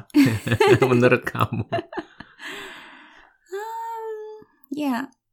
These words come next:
Speaker 2: awalnya nggak tahu kan?
Speaker 1: Hmm.
Speaker 2: Gimana caranya kita,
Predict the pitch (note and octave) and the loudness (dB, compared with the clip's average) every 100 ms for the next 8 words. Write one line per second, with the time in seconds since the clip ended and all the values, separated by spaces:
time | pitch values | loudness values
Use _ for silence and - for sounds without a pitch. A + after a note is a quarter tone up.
0 | _ A#3+ A3+ A#3 D4+ A#4 F#4 - - B3 | _ -8 -6 -2 -2 -2 -6 -6 -8 -8
1 | F3+ G3 C#4+ C#4+ C4+ D4 G4+ _ _ _ | -6 -6 -6 -8 -8 -10 -12 _ _ _
2 | _ _ - B2 G#2 G#2 _ _ _ - | _ _ -10 -8 -8 -10 _ _ _ -20
3 | - _ _ _ _ - A#3+ G#3+ G#3 G#3 | -20 _ _ _ _ -8 -4 -2 -2 -4
4 | A3 G#3 A3 A#3 A3+ A3+ A3+ G#3+ A#3 A3 | -6 -6 -6 -6 -8 -10 -10 -10 -10 -12